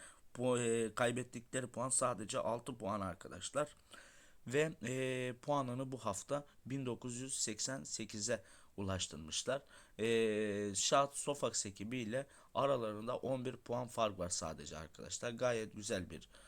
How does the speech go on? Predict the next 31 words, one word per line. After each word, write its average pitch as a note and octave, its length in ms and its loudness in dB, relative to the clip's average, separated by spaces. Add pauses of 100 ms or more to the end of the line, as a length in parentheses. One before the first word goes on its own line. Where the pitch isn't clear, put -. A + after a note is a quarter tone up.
(300)
e, F2+ 380 0
fark E2 340 -4
yani D#2+ 300 -12
diyelim. F#2+ 420 -6 (540)
Şimdi C3 400 4
on F#3+ 240 8
beşte D#3 320 4
de C3+ 80 4
arkadaşlar B2+ 680 0 (320)
Dead D#3 340 2
Teacher B2 380 2
ekibi D#2+ 400 -8
var. C#3 300 -2
Dead D#3 160 2
Teachers D#3+ 520 -2
ekibi B2+ 400 -4 (800)
geçen C3+ 300 0
hafta A#2 300 0
da G#2 180 -2 (280)
on B2+ 220 0
beşinci F#2+ 380 -4
sıradaymışlar G#2 880 0
ve D3+ 180 0 (340)
puanı C#3 400 2
bin C#3 100 -2
sekiz C3+ 420 2
yüz C#3 140 -6
yetmiş C3 360 -4
altı B2+ 240 -2
puan C3+ 300 -2
ile B2 240 -2